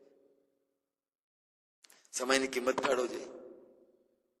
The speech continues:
કશી નહીં, બેઠા બેઠા વાતો કરવાની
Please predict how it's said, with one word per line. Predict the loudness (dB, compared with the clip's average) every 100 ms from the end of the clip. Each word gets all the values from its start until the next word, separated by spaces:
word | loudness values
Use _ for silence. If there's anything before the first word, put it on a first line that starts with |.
| _ _ _ _ _ _ _ _ _ _ _ _ _ -20 _ _ -20 -4
કશી | 0 2 0
નહીં, | -2 -2 2
બેઠા | 2 4 2
બેઠા | 0 0
વાતો | 2 2 2 2
કરવાની | 4 4 2 -2